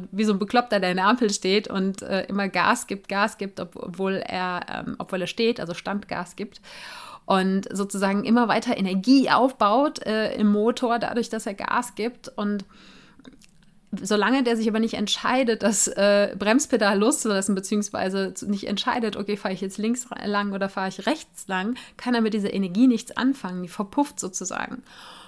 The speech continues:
Und erst wenn er dann die Entscheidung trifft, der Fahrer oder der Reiter des Pferdes oder das Pferd, ja, wo es jetzt lang gehen soll, erst dann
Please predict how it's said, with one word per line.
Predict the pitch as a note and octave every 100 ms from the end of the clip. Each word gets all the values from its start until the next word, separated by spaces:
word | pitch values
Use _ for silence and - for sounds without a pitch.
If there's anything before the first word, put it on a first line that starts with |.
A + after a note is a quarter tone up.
| -
Und | - G#3+ A3 G#3+ G#3+ - - _ _ - _ _ _ _ _
erst | G#3 A#3 B3+ - -
wenn | G#3+ G#3+ G#3+ A3 -
er | G#3+ G3+ G3
dann | G3 G3
die | F#3+
Entscheidung | F#3 - A#3 C4 A3+
trifft, | - F4 - - - _ -
der | F#3+
Fahrer | - G3+ F#3 -
oder | E3 F#3 F#3 F3
der | F3+
Reiter | F#3 F#3+ F#3+
des | F3 -
Pferdes | F#3 F3 F3
oder | - F3+
das | F3+ F3
Pferd, | - F#3 E3+ -
ja, | F3+ G3 B3+ - - -
wo | G#3+ A3
es | G#3+
jetzt | G3
lang | A3 A#3 E4+ C#4+
gehen | F#3 F#3 F3+
soll, | F3 E3 F3 F#3 -
erst | - F#3+ -
dann | E3 F#3+ A#3 C4 C4